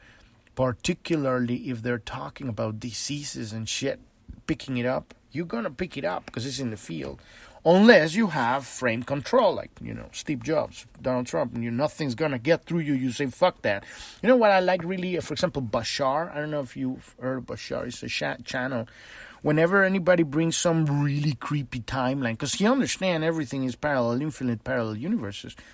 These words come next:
That's his teaching, right? Whenever somebody comes and, "Oh, the Illuminati are gonna fuck us up," he just said, "Stop, stop." And he stops them right away, because if he allows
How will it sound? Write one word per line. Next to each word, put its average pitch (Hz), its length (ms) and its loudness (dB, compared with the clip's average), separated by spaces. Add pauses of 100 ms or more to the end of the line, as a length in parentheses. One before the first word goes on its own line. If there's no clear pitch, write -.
(120)
That's - 240 6
his 226 260 4
teaching, 120 400 -4
right? 139 220 -4 (1300)
Whenever 117 280 -2
somebody 120 340 0
comes 127 320 -4
and, 135 100 -4
"Oh, 277 260 0
the 254 100 0
Illuminati 202 580 2
are 196 80 0
gonna 185 160 -4
fuck 190 220 -2
us 156 140 -2
up," 180 240 2 (180)
he 143 80 -6
just 156 160 0
said, 165 240 4
"Stop, - 480 2 (240)
stop." - 460 4 (340)
And 147 120 0
he 156 80 0
stops 226 440 4
them 160 220 2
right 156 240 2
away, 151 300 -2
because 131 760 -2 (720)
if 135 160 0
he 190 180 2
allows 143 840 -2